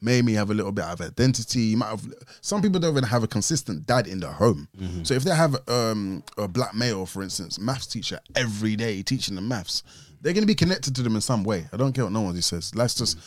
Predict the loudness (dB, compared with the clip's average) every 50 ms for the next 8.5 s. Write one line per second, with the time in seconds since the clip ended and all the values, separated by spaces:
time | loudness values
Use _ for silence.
0 | -20 -12 -2 2 4 4 4 4 2 2 2 2 2 0 -2 -2 0 0 -2 -2
1 | -2 0 2 2 2 2 0 -2 -2 -4 -8 -10 -8 -6 -2 0 2 2 2 2
2 | 2 2 0 0 -2 -4 -4 -6 -10 -20 _ _ _ -6 -4 2 4 6 6 6
3 | 4 2 2 2 2 2 2 0 -2 -4 -4 -4 -2 -4 -4 -4 -4 -8 -12 -14
4 | -18 _ _ 8 8 8 10 8 6 4 4 0 -4 -8 -8 -8 -10 -8 -4 -2
5 | 0 2 2 0 -2 -2 0 2 2 4 4 2 2 2 2 0 0 0 -2 -2
6 | -2 0 0 2 2 2 2 0 -2 -6 -12 -20 -20 -20 _ _ _ -4 -2 0
7 | 0 2 2 2 2 4 2 2 2 2 2 2 2 2 2 2 2 0 0 -2
8 | -4 -2 2 4 6 8 8 8 6 6